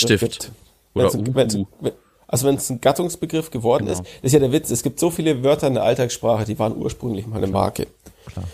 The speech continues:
Speaker 1: Ja.
Speaker 2: Also Imbus oder, also der,
Speaker 1: Ja.
Speaker 2: da gibt's auch eine
Speaker 3: Googeln. Ich muss das mal googeln, geht ja schon los, ne?
Speaker 1: Selters.
Speaker 2: Ja.
Speaker 3: Lauter so-,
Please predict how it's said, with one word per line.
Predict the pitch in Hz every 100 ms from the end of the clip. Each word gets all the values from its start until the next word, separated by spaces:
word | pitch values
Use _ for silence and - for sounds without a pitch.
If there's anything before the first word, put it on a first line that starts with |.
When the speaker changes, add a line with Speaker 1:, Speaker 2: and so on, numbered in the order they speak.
| -
Speaker 1:
Ja. | 117
Speaker 2:
Also | 113 110
Imbus | 139 147 127 113 -
oder, | - 110 104 107 -
also | 110 104 110
der, | 107
Speaker 1:
Ja. | 101 104
Speaker 2:
da | - 117
gibt's | 143
auch | -
eine | 101 101
Speaker 3:
Googeln. | 92 -
Ich | -
muss | 131
das | - 123
mal | 120
googeln, | 113 160 120 110 107 92
geht | 101
ja |
schon | 107 101
los, | 98 101 -
ne? | 101
Speaker 1:
Selters. | 110 120 110 98 294
Speaker 2:
Ja. | 185
Speaker 3:
Lauter | 104 -
so-, | -